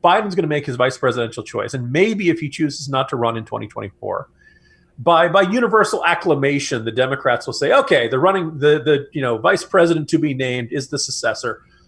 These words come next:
But my guess is there'll be some Democrats will say, "No, no, no,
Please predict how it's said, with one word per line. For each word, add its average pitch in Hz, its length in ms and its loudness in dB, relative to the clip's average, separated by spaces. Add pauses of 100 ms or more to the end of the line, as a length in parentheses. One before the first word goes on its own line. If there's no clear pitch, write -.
(160)
But 311 120 -8
my 220 180 4
guess 208 280 2
is 190 180 4
there'll 170 120 4
be 160 80 2
some 170 240 0
Democrats 160 480 0
will 180 80 -2
say, 190 240 2
"No, 311 240 2
no, 330 160 4
no, 294 560 2